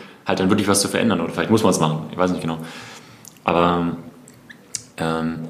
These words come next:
aber ja, also ich glaube, das Thema, was in der Bachelorzeit dann kam, das war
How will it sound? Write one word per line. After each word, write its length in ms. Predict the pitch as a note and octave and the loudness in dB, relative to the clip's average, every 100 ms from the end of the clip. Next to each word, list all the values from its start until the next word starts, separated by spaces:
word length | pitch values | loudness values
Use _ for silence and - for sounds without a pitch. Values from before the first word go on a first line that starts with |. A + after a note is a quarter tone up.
| - - - | -14 -18 -2
aber 140 | E2 | 2
ja, 140 | F#2 G2 | 4 4
also 180 | F#2 - - | 2 0 -4
ich 80 | - | 0
glaube, 140 | G2 | 0
das 220 | F2 - - | 2 -2 2
Thema, 240 | G#2 F#2+ | 4 6
was 140 | F2+ | 4
in 100 | - | 2
der 80 | F#2+ | 2
Bachelorzeit 440 | F#2+ - G2 F#2+ F2+ | 2 4 2 2 0
dann 120 | F2+ | 0
kam, 260 | F#2 F2+ | 2 2
das 140 | F2+ D#2+ | 2 2
war 340 | F2+ F2 E2+ | 4 4 -2